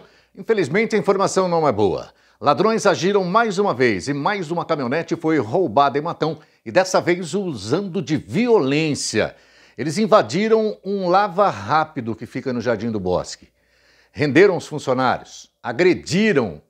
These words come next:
funcionários e levaram a Hilux. As informações dão conta de que a crueldade utilizada pelos ladrões, é, nunca foi vista aqui em Matão. Eles agiram com muita violência, agrediram um funcionário.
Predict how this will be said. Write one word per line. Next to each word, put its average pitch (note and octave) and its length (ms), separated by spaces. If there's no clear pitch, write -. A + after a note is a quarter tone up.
funcionários B2 960
e A2 60
levaram C#3+ 480
a A#2+ 180
Hilux. - 640
As C#3 120
informações D#3+ 600
dão E3+ 200
conta F#3+ 440
de C#3+ 140
que D#3 240
a C#3 80
crueldade D#3+ 640
utilizada C3+ 500
pelos C3 300
ladrões, D3 720
é, B2+ 320
nunca G#3 280
foi G3+ 260
vista C3+ 400
aqui A2+ 160
em G#2 60
Matão. F#2+ 300
Eles A2+ 180
agiram D3+ 320
com C#3 120
muita C#3+ 300
violência, A#2+ 480
agrediram D3 680
um A#2 60
funcionário. A#2+ 800